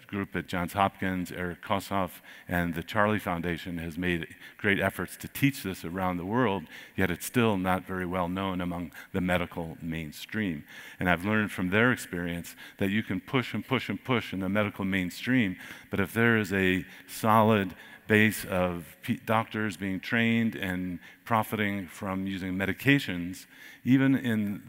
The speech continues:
that epilepsy world, they've been unable to make a dent in the i-, idea of just, just let this, let this child try a change in medication, <laughs> a change in diet before using medication. So th-, it's, uh,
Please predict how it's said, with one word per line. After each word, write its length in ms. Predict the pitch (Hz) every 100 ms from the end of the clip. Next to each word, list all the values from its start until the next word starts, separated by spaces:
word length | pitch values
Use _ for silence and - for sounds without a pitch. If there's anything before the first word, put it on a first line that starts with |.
| 71
that 280 | 107 110 -
epilepsy 640 | - 113 113 104 92 - 95
world, 320 | 92 90 82
they've 160 | 95
been 140 | 92 90
unable 560 | 113 113 107 95 85 - - -
to 100 | -
make 180 | 92 92
a 80 | 90
dent 460 | - 95 90 - - - -
in 400 | - 92 85 87 76
the 120 | 92
i-, 240 | 95 92 -
idea 400 | 101 98 104 101
of 120 | 92
just, 280 | 92 110 - -
just 220 | - - - -
let 100 | 127 - -
this, 160 | 117 - -
let 260 | 117 135
this 160 | - -
child 420 | - 113 110 101
try 460 | - 113 117 107 87 - - - -
a 80 | -
change 400 | 120 113 107 92
in 120 | 90
medication, 720 | 92 87 - 110 - 87 80 -
<laughs> 120 | -
a 80 | 95
change 520 | - - - 110 110
in 100 | 98 -
diet 380 | 95 101 82 - - -
before 280 | 92 - 98
using 380 | 92 90 85 82
medication. 640 | 82 85 - 95 - 69 - - - - -
So 200 | - 90
th-, 100 | 85 -
it's, 260 | 98 92 87
uh, 300 | 90 80